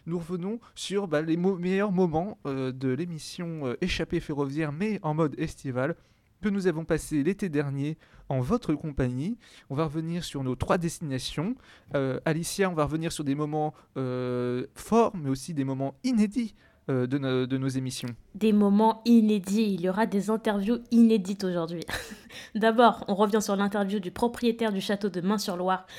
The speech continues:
Speaker 2: qui va être diffusée en entier. Ensuite, on a l'interview de, de Didier. Ensuite, on aura l'interview de Séverine.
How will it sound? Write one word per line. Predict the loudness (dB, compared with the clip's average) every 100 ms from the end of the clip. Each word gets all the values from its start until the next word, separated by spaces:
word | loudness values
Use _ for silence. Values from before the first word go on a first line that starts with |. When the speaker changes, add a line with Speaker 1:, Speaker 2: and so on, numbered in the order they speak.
| -12
Speaker 2:
qui | -6 0
va | 0
être | 0
diffusée | -4 -2 0 0
en | 0 0
entier. | 0 0 0 -2 -6 -12 0
Ensuite, | 0 2 -2 -2
on | -8
a | -4
l'interview | 0 2 2 2 0
de, | -2 -6 -8 -14 -12
de | -8
Didier. | -4 -4 -2 -2 -4 -6 -20 -20 -8
Ensuite, | -4 -2 -2 -4 -2
on | 0
aura | 0 -2 -4 -2
l'interview | -2 2 0 0 -4
de | -6
Séverine. | -4 -2 -2 -2 -2 -4